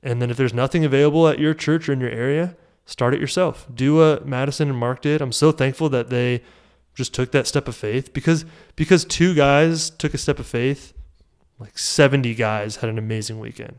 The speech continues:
Like, that's crazy. You never know what God will do with just that first step of faith. So, yeah, if you wanna start something, find another person or two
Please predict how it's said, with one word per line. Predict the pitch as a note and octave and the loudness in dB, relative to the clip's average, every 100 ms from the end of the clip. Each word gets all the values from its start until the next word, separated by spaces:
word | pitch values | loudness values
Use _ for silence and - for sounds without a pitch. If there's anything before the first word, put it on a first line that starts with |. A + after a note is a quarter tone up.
| _ | _
Like, | A#2 _ | -18 _
that's | D#3+ D#3 - | 0 0 -4
crazy. | - A#2 G#2 - - _ _ _ _ _ _ | -4 -4 -6 -12 -16 _ _ _ _ _ _
You | C3+ | 0
never | D3 E3 D#3+ | 6 6 8
know | C#3+ C#3+ B2 A2 - _ _ _ _ _ _ - _ | 8 8 8 6 -2 _ _ _ _ _ _ -20 _
what | B2+ B2 | -4 0
God | B2 A2+ | 4 4
will | A2+ | 2
do | A2 A2 | 0 0
with | G#2+ | 0
just | A2+ - | -4 -6
that | A2 - | -8 -8
first | A#2 G2+ | -10 -8
step | A#2 G#2+ | -10 -12
of | |
faith. | - A2 G#2+ | -12 -12 -10
So, | - A#2 G#2+ G#2+ - _ _ _ _ _ | -10 -8 -8 -10 -14 _ _ _ _ _
yeah, | C#3 D#3+ | 0 2
if | A2+ | 4
you | C#3+ | 2
wanna | D3+ | 2
start | - A#2+ B2 | 0 -4 -2
something, | D3+ D#3+ D3+ | -4 -4 -2
find | - B2+ C3+ C3+ B2+ | 0 0 0 -2 -6
another | B2 B2 C3+ C3 C3 B2+ | -4 0 2 4 4 2
person | - B2+ A#2+ D3 | -2 -6 -4 -2
or | C#3 | -4
two | - C#3+ D3+ D#3 | -2 -2 0 -2